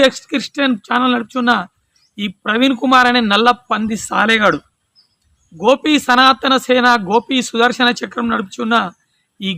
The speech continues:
గోపిగాడు, అదేవిధంగా అభిమన్యు సేన ఛానల్ నడుపుచున్న అభిమన్యు గాడు, అశ్లేష గాడు, కిరణాస్త్ర ఛానల్ నడుపుచున్న కిరణ్ గాడు, పృథ్వీ రాజు గాడు, ధర్మ గాడు, శివాజీ గాడు,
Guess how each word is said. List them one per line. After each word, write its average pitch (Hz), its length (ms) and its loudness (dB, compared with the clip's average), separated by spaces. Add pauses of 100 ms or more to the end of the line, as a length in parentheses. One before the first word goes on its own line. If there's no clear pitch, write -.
గోపిగాడు, 233 580 4 (540)
అదేవిధంగా 233 680 2 (520)
అభిమన్యు 269 600 2
సేన 262 260 2 (100)
ఛానల్ 247 280 2
నడుపుచున్న 226 380 -2 (160)
అభిమన్యు 233 440 2
గాడు, 240 220 2 (560)
అశ్లేష 254 400 0 (180)
గాడు, 262 200 2 (140)
కిరణాస్త్ర 247 600 2
ఛానల్ 233 280 4
నడుపుచున్న 226 400 -2 (140)
కిరణ్ 226 320 0
గాడు, 240 220 4 (640)
పృథ్వీ 214 320 2 (100)
రాజు 247 320 4
గాడు, 247 180 4 (140)
ధర్మ 208 240 4 (180)
గాడు, 240 200 6 (120)
శివాజీ 226 480 0
గాడు, 233 240 2